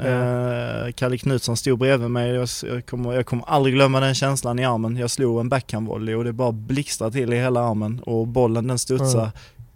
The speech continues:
Speaker 2: innan nätet och sen i nät. Eh, så där tappade jag all förmåga att hålla i ett rack. Så jag var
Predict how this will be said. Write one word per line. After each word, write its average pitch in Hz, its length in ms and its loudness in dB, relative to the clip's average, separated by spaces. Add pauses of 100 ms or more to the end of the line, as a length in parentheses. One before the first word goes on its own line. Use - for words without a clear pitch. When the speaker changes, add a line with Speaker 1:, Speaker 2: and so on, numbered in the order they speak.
(120)
Speaker 2:
innan 139 440 4
nätet 117 460 0
och - 100 -4
sen 113 220 2
i 113 60 0
nät. 117 480 -4 (160)
Eh, 107 520 -6
så 117 260 -2
där 120 140 2
tappade 127 320 2
jag 117 140 2
all 123 240 4
förmåga 120 480 2
att 107 60 4
hålla 120 300 4
i - 20 -2
ett - 160 -6
rack. 117 340 -6
Så - 140 -4
jag 127 120 6
var 120 220 2